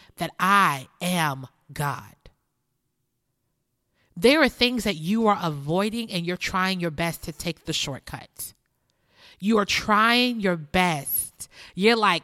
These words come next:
"There's got to be an easier way." Here's the thing. I've done it.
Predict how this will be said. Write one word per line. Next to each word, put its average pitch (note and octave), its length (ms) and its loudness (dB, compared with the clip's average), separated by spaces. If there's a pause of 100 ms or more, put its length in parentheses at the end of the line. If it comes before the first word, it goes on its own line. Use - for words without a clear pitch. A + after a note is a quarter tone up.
(120)
"There's F#3+ 280 2
got G3 440 4
to F#3 120 -4
be D#3 220 0
an D3+ 60 -2
easier D3+ 500 -6
way." C#3 240 -8
Here's C#4+ 340 0
the A#3+ 60 -2
thing. G3+ 320 -6 (300)
I've G#3 320 4
done G3+ 220 0
it. G3+ 120 -6